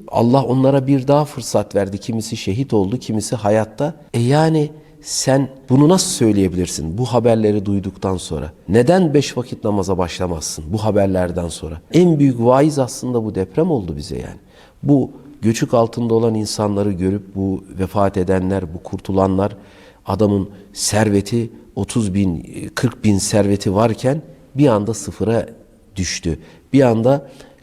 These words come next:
çadırda yaşama durumunda kaldı. Çadırda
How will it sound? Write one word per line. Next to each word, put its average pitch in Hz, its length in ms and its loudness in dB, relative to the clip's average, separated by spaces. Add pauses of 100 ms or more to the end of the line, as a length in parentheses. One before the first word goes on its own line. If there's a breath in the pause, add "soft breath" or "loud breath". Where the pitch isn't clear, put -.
çadırda 120 720 0
yaşama 110 460 -4
durumunda 104 480 -4
kaldı. 80 420 -6 (360 soft breath)
Çadırda 113 680 0